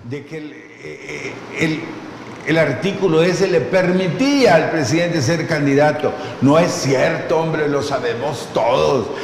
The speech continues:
Esta constitución no permite la reelección continua. Hay un artículo que dice que ni un día más, ni un día más. Y en, y en el periodo inmediato anterior,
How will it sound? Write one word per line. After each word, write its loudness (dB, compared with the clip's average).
Esta 2
constitución 0
no 4
permite 2
la 0
reelección 0
continua. 0
Hay 4
un 0
artículo 0
que -2
dice 2
que 2
ni 4
un 4
día 4
más, 0
ni 4
un 4
día 4
más. 2
Y 8
en, 4
y 6
en 8
el 4
periodo 6
inmediato 2
anterior, 4